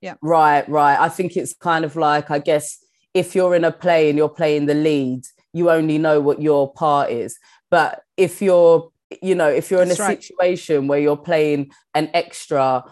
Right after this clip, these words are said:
Speaker 2: or a bit further removed, you've got more time to watch the whole play. So you
Speaker 1: Yeah.
Speaker 2: understand everyone else's
Speaker 1: You,
Speaker 2: different
Speaker 1: you
Speaker 2: role.
Speaker 1: actually, yeah, you get the three sixty view.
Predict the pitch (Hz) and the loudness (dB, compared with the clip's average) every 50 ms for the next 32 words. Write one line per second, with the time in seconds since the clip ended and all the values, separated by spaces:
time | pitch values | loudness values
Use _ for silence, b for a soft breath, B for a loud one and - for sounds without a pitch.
0 | B _ - 156 160 156 151 147 147 170 156 - - - 175 165 156 143 135 151 | B _ -2 0 2 2 0 0 0 -2 -4 -4 -4 -2 2 2 2 2 0 -2
1 | 147 143 147 147 151 160 156 143 131 131 127 - - 170 170 165 165 - - - | -2 0 -2 0 0 0 0 -2 -2 -4 -6 -10 -8 -8 -8 -6 -4 -4 -4 -2
2 | 165 165 160 151 151 - 165 151 147 143 143 143 - 147 139 151 - - - - | -2 -2 -4 -4 -4 -4 -2 -2 -2 -2 -4 -6 -8 -6 -4 -4 -6 -6 -12 -10
3 | - 151 135 135 151 139 135 135 135 - 151 143 139 127 113 85 110 117 - 156 | -8 -8 -6 -2 -2 -2 -2 -4 -6 -6 -4 -2 -2 -2 -2 -6 -8 -8 -6 -2
4 | 196 214 226 226 220 202 170 143 - - - 139 135 135 135 131 143 135 120 143 | 0 2 2 4 2 2 0 -2 -6 -6 -4 -2 -2 -2 -2 -4 -6 -6 -6 -6
5 | 139 131 131 127 127 127 127 226 233 240 247 - - - - 262 269 254 262 294 | -4 -4 -2 -2 -2 -4 -4 -4 -4 -4 -6 -6 -4 -4 -2 2 4 4 4 4
6 | - 269 262 302 262 262 233 226 214 233 240 214 208 214 208 - 269 - - 226 | 2 0 -4 -4 -2 -2 -2 -2 0 0 0 0 0 -2 -4 -4 -6 -6 -6 -10
7 | - - 240 233 202 - - 208 - - - 202 190 175 202 233 220 185 165 156 | -12 -10 -8 -8 -8 -8 -10 -10 -12 -14 -14 -14 -12 -8 -4 -2 0 0 -2 -4
8 | 160 165 | -6 -10